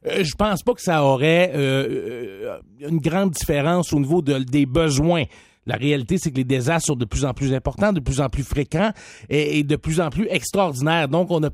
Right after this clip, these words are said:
on n'est pas équipé pour gérer ça au niveau civil.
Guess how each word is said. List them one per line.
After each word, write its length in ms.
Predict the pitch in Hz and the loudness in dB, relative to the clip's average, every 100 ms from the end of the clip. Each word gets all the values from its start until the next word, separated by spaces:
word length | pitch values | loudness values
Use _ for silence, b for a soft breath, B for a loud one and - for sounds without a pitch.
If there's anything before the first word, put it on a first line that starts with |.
| - | -2
on 120 | 165 | 0
n'est 100 | 147 | 0
pas 220 | - 254 - _ | 2 0 -2 _
équipé 580 | 269 254 - 190 - 262 | -2 -2 -4 -4 0 0
pour 320 | - 190 151 127 | 0 -2 -2 0
gérer 360 | 143 214 190 | 0 2 0
ça 180 | 139 220 | 0 0
au 200 | 220 175 | 2 2
niveau 260 | 147 147 190 | 0 2 0
civil. 560 | - 170 185 196 123 | -2 0 2 2 0